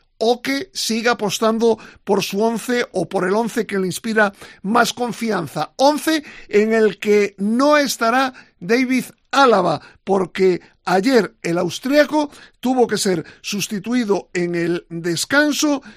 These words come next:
se le han reproducido las molestias musculares en el gemelo de su pierna derecha, mañana será sometido a pruebas médicas, es seguro que el partido del sábado,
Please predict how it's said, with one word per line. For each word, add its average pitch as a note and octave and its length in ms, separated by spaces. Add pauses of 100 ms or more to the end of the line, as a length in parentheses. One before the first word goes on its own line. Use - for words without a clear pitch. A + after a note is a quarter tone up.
(140)
se D#3+ 320
le F#3 120
han B3 140
reproducido G#3+ 840 (240)
las F#3 260
molestias A#3 600
musculares A3 680 (220)
en F#3+ 240
el F#3+ 300
gemelo G#3 600
de E3+ 180
su F3 200
pierna F#3 540 (240)
derecha, C#4+ 680
mañana A3 480
será G#3+ 280
sometido G3 640 (360)
a E3 400
pruebas A#3+ 400
médicas, B3+ 580 (220)
es C4+ 180
seguro F3 480 (260)
que F3 240
el E3+ 100
partido A3 460
del F#3+ 160
sábado, D3 540